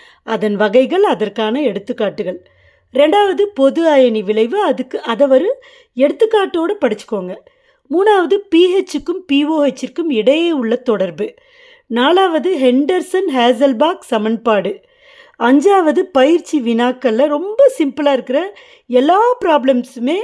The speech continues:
நீங்க ஒர்க் அவுட் பண்ணி பார்த்துடணும். ஆ, ரொம்ப முடியாத, ரொம்ப கஷ்டப்படுற ஸ்டூடெண்ட்ஸ் கூட என்ன சொல்லுவேன்னா, அட்லீஸ்ட் அந்த ப்ராப்ளம்க்கு என்ன ஃபார்முலா அப்படின்னாவது தெரிஞ்சு வச்சுக்கோங்க. as per key கரெக்ட்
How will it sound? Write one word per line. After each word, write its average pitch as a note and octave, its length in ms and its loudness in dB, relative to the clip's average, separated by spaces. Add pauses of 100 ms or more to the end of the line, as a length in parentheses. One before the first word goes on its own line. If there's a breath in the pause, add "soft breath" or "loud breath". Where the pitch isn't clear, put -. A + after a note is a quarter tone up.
(380)
நீங்க A#3 300 -2
ஒர்க் B3+ 200 -2
அவுட் B3+ 200 2
பண்ணி A#3 180 -2
பார்த்துடணும். G3+ 520 -8 (880 soft breath)
ஆ, A3 340 -2
ரொம்ப G#4 600 2
முடியாத, D4 680 2
ரொம்ப E4+ 600 0
கஷ்டப்படுற C#4 460 0 (100)
ஸ்டூடெண்ட்ஸ் B3+ 420 0
கூட D4 160 0
என்ன B3 160 2
சொல்லுவேன்னா, B3+ 400 -2 (760 soft breath)
அட்லீஸ்ட் G4+ 600 4
அந்த A#3 360 -2
ப்ராப்ளம்க்கு D#4 800 -2
என்ன C4+ 240 0
ஃபார்முலா C#4 960 -2
அப்படின்னாவது A#3 480 -4
தெரிஞ்சு A3+ 320 -2
வச்சுக்கோங்க. G3 480 -10 (760)
as C#4 400 -2
per G4 60 4
key G4 300 0
கரெக்ட் D4 240 0